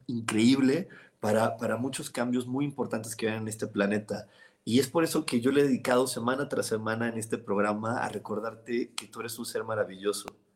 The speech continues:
que tú eres un, un ser súper, súper grande y que, y que realmente hoy estamos, todo el universo está conspirando para que podamos recordarlo. Así que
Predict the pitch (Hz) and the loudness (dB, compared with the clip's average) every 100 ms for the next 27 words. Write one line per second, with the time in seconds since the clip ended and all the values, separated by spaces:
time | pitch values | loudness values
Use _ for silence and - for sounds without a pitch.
0 | _ _ _ _ _ _ - 104 131 127 | _ _ _ _ _ _ -2 0 4 4
1 | 127 131 127 127 127 120 127 120 - 139 | 2 0 0 0 -4 0 2 2 0 -6
2 | 127 139 135 135 - 123 113 110 113 117 | -2 -2 -2 -6 0 0 2 0 0 0
3 | 117 - - - - - - 117 113 120 | 0 0 -6 -20 -20 -14 -6 -6 -2 4
4 | 120 117 120 - 120 113 131 147 151 175 | 6 8 6 2 -4 -2 -4 -4 -4 -6
5 | 165 165 180 - 165 165 165 - 165 170 | 0 0 0 0 -2 -2 -4 -2 0 0
6 | 170 143 143 143 - 151 - 139 143 - | -2 -2 0 0 -2 -6 -2 0 -2 -4
7 | - - 123 - 117 120 131 151 160 110 | -10 -8 -8 -4 -2 -2 -2 -6 -4 -6
8 | 104 107 - 110 120 123 - - - 104 | -6 -8 -6 -4 -4 -6 -8 -14 -10 -8
9 | - 104 107 110 101 113 - 127 123 | -4 0 2 0 -4 -8 -2 0 0